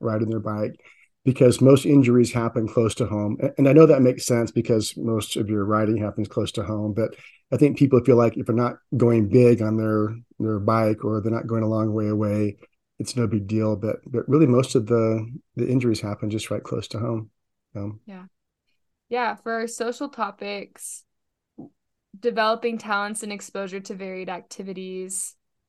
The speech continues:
Speaker 2: And luckily, some of that can happen at school, too, with music and recess and things like that.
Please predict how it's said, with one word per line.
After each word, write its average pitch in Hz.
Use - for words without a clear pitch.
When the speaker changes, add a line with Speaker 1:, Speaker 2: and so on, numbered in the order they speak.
Speaker 2:
And 220
luckily, 269
some 285
of 247
that 220
can 220
happen 190
at -
school, 180
too, 180
with 175
music 277
and 196
recess 220
and 196
things 190
like 190
that. 82